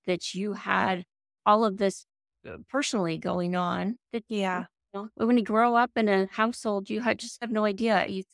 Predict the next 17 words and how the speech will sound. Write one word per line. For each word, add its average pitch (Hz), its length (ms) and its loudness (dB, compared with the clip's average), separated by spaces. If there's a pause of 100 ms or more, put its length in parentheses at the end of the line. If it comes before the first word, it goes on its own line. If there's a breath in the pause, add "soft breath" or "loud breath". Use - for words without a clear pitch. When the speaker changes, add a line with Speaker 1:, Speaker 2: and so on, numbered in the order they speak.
(200)
Speaker 1:
we 202 160 0
all 208 100 4
think 208 200 -4
it's 180 200 -6 (580 soft breath)
normal 190 580 0
what 185 180 4
we 185 120 -2
grow 180 220 2
up 208 120 4
Speaker 2:
Mm-hmm. 190 60 -4
Speaker 1:
with. 185 180 0 (260)
We 403 60 -12
don't - 160 -4
know 190 200 -2
any 180 200 -2
different. - 600 -10 (160)
Speaker 2:
Exactly. 196 800 -10